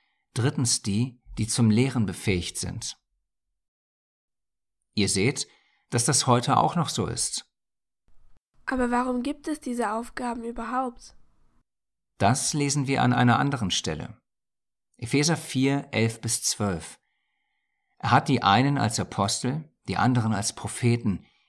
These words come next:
Speaker 1: wieder andere als Evangelisten und schließlich einige als Hirten und Lehrer eingesetzt.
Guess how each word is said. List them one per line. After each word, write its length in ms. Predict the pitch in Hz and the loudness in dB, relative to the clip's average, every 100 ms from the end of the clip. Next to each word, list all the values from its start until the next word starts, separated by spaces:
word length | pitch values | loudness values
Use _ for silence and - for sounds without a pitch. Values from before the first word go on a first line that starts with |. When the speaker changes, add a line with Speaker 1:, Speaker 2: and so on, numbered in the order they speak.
| _ | _
Speaker 1:
wieder 420 | 110 95 117 120 | -4 2 4 6
andere 400 | 120 120 120 123 | 6 6 4 2
als 200 | 101 113 | 2 -2
Evangelisten 960 | - 117 117 113 117 127 - 101 82 - | -2 0 2 2 2 0 -2 -4 -4 -4
und 240 | 82 85 | -4 -2
schließlich 600 | - 113 120 - 120 - | 0 0 0 -2 -4 2
einige 440 | 113 120 123 123 | 4 4 2 0
als 240 | 78 110 - | -2 0 0
Hirten 420 | 120 110 104 85 | 0 -2 -2 -4
und 180 | 73 98 | -4 -4
Lehrer 320 | 98 101 95 | -4 -4 -6
eingesetzt. 800 | 82 82 113 - - - - | -6 -8 -10 -10 -10 -10 -12